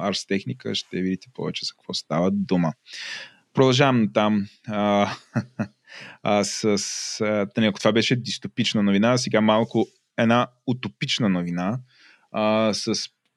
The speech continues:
възможност да се превърне в дистопична, ако бъде приложено. Facebook, Еленко, експериментират, не, окей, хайде, казах, а, к-, не че експериментират. Facebook получават супер много жега за това да работят за, как да кажа,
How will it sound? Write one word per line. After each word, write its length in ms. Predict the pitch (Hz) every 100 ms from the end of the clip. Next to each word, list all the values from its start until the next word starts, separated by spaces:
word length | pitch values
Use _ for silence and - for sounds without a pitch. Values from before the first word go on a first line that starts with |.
| _
възможност 680 | 123 117 101 113 113 113 110
да 140 | 107 104
се 220 | - 95
превърне 360 | 101 104 101
в 40 | 98
дистопична, 720 | - - 101 - - 92 95
ако 160 | 98 -
бъде 180 | 92 92
приложено. 440 | - 135 151 151
Facebook, 540 | 123 151 165 156 131 107
Еленко, 560 | 95 101 101 151 180 - - - - - - _
експериментират, 880 | 135 123 - 110 110 101 147 127 104
не, 120 | 120
окей, 240 | 110 - 98
хайде, 300 | 90 101 92 _
казах, 500 | 101 95 92 - -
а, 220 | 104 98
к-, 160 | 95 - 120 -
не 140 | 123 117
че 140 | -
експериментират. 500 | - - 113 101 98 - - -
Facebook 340 | 180 170 127
получават 440 | 127 135 139 151 143
супер 220 | - 131
много 240 | 123 117
жега 440 | 113 107 107 92 87 117 - -
за 240 | 123 127 -
това 600 | 123 151 165 175 175 170 -
да 1000 | 120 113 127 135 135 135 131 131 131 127
работят 800 | 120 113 104 98 117 131 147 139 127
за, 480 | 117 117 123 123 127 117
как 120 | 107
да 60 | 101
кажа, 320 | 104 98 98